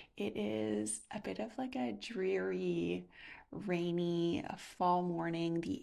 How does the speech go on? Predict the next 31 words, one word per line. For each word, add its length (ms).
air 180
is 140
a 60
little 240
bit 300
cooler. 920
Um, 420
I 200
am 420
cuddled 420
up 240
right 240
now 420
with 220
a 380
cozy 360
blanket 520
on 160
my 100
lap. 480
I 80
have 340
my 380
cocoa 680
and 180
honey 720
candle 680
burning 480
next 400
to 120
me, 500